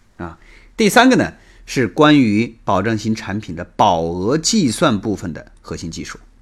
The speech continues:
啊。这个呢，可能也是很多的营销伙伴所关心的，究竟这个保额怎么能够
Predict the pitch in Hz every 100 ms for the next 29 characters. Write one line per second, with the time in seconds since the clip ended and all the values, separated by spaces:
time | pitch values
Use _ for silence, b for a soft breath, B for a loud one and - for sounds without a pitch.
0 | - - - - - - _ - - -
1 | - - - - - - 208 135 110 -
2 | 90 87 - 107 85 87 101 98 80 b
3 | b b b 95 107 123 - 76 95 80
4 | - - - 104 107 127 131 - _ _
5 | _ _ _ _ - 262 277 262 143 110
6 | 107 85 64 78 104 170 B B B 117
7 | 92 104 175 233 233 185 -